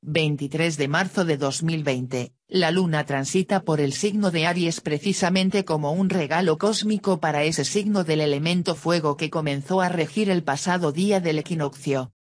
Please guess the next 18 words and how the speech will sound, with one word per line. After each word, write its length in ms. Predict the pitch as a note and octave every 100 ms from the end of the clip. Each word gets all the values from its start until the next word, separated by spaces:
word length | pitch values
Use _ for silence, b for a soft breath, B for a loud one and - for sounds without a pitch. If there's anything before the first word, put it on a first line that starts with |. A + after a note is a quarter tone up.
| _ -
Estamos 560 | F3+ - G3+ G#3+ G3+
en 160 | G3+ F3
la 80 | D#3+
vibración 600 | D3+ C3+ C#3+ G3+ A3+ A3+
del 220 | F#3+ D#3
dos 240 | F#3 G3+ -
que 100 | D#3+
indica 460 | D#3 G3 G3+ F3+
la 100 | D#3
búsqueda 540 | D3 G#3+ - A3 A3 G3+
de 100 | E3+
la 160 | D3
pareja, 540 | D3+ C#3+ C#3+ C#3+ C3 - _
la 240 | G3 G3 E3
unión 400 | E3 F3+ A#3 A3+
con 200 | - D#3+
otra 260 | F3+ F3+ D#3
persona, 600 | - - C#3+ C3+ C3